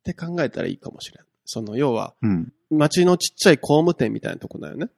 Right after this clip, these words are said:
Speaker 2: はいはいはいはい。
Speaker 1: で、なんて言うんだろうな。あのー、まあ、その、デザイナーっていうんかな、建築士さん
Speaker 2: うんうんうんうんうんうんうん。
Speaker 1: が、多分全部が全部するわけじゃないじゃん、その展示会をね。
Speaker 2: そうだね。まあまあまあ。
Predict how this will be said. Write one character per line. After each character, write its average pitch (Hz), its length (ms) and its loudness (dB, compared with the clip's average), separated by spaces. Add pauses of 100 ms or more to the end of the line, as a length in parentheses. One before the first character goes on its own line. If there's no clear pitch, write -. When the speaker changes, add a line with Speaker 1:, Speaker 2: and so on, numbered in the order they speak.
(160)
Speaker 2:
は 135 180 6
い - 20 4
は 107 160 -4
い 90 60 -6
は 98 180 -8
い 87 140 -12
は 95 100 -6
い。 104 100 -16 (140)
Speaker 1:
で、 127 520 -6 (520)
な 120 120 -8
ん 113 40 -12
て 117 60 -16
言 117 100 -6
う - 20 -8
ん - 20 -12
だ 92 100 -8
ろ 90 80 -8
う 85 40 -14
な。 - 140 -16 (600)
あ 104 140 -10
の - 640 -14
ー、 - 0 - (880)
ま 135 100 2
あ、 101 160 -4 (240)
そ - 220 -14
の、 104 420 -16 (840)
デ 123 140 0
ザ 120 180 2
イ 120 60 0
ナ 117 160 -2
ー 104 40 -6
っ - 60 -14
て 113 100 -16
い 107 40 -10
う - 20 -12
ん - 40 -20
か 131 100 -8
な、 139 100 -2
建 107 220 -6
築 - 340 -10
士 - 20 -2
さ 139 60 6
ん 127 220 6
Speaker 2:
う - 20 6
ん - 20 6
う 117 300 4
ん - 20 2
う - 0 -
ん 107 160 -2
う - 0 -
ん 113 40 0
う 104 100 2
ん 107 200 -8
う 117 60 0
ん 98 420 -4
う 98 40 -6
ん。 95 120 -14 (140)
Speaker 1:
が、 107 160 -10 (140)
多 180 80 -2
分 120 120 -2
全 196 260 4
部 127 80 -2
が 107 120 0
全 110 160 -2
部 - 80 -12
す - 140 -10
る 104 100 -6
わ 101 80 -10
け - 100 -16
じ 104 60 -10
ゃ 104 40 -12
な 101 120 -8
い 98 60 -10
じ 101 80 -16
ゃ - 20 -14
ん、 104 40 -16
そ 113 140 -14
の 104 180 -12
展 - 180 -4
示 110 160 8
会 - 0 -
を - 0 -
ね。 98 60 0
Speaker 2:
そ - 20 -2
う - 0 -
だ 110 80 4
ね。 117 80 6
ま 110 160 6
あ 104 40 -2
ま 104 200 0
あ 98 40 -4
ま 98 200 -4
あ。 - 20 -6